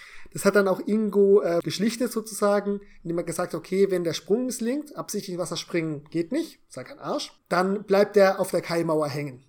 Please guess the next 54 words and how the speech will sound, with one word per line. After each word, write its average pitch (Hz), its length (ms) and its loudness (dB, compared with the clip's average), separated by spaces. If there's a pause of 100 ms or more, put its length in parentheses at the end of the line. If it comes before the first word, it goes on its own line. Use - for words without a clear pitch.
(140)
was 151 200 -10
positiv 170 360 -2
für 160 60 -2
mich 160 160 -2
gewesen 143 360 -4
wäre. 147 260 0
Und 143 80 -6
deswegen 156 300 -2
hat 160 140 -6
sich - 100 -10
dann 147 160 -4
Harry 170 300 0
einfach 165 360 -8
erstmal 160 640 -4
für 180 200 2
den 165 140 2
Rückzug 196 360 2
entschieden, 180 400 -4
um 170 60 -2
mir 160 80 0
den 156 60 -2
Schatz 185 220 -2
zu 180 80 -2
verweigern. 151 520 -4 (1000)
Und 202 340 -2
wurde 247 180 4
damit 233 300 6
Big 220 180 0
Jenny 226 220 8
nochmal 208 360 4
ziemlich 214 240 0
kreativ, 185 640 0 (440)
weil 185 180 0
die 190 160 0
hat 196 120 0
sich 190 140 -10
mehrfach 208 580 -2
aus 208 160 -4
dieser, 175 440 -4
also 139 360 -8 (180)
mehrfach 170 240 -4
aus 170 100 -6
dieser 160 200 -8
Überzahl 202 400 2
herausgearbeitet, 175 1000 0
indem 190 360 -4
sie 208 120 -4
zum 185 140 -6
Beispiel 185 640 0
Eugenie 190 440 4
ins 196 160 4
Wasser 185 220 4
geschubst - 340 -6
hat. - 220 -10